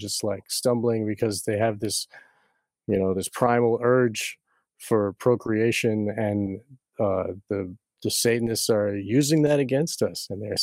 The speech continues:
saying, "Oh, we'll give you this instead." And, uh, people fall into it, they become addicted to it, changes their brain, and it changes the function of their body,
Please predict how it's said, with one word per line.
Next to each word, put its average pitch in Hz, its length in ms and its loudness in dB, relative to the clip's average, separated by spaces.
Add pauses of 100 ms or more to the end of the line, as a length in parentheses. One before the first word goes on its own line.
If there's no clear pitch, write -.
saying, 107 220 0
"Oh, 156 240 2
we'll 139 160 2 (120)
give 147 140 2
you 135 100 0
this 165 240 0
instead." 113 580 0 (600)
And, 95 320 -2
uh, 92 600 -2
people 113 220 2
fall 101 320 0
into 101 300 -2
it, 143 180 2
they 101 120 -4
become 104 320 -4
addicted 98 500 -8
to 110 160 0
it, 139 160 0 (100)
changes 110 480 -2
their 104 140 -2
brain, 107 520 0 (680)
and 95 180 0
it 95 200 0
changes 104 420 0
the 101 80 -2
function 117 560 2
of 110 140 -2
their 101 320 2
body, 104 640 -2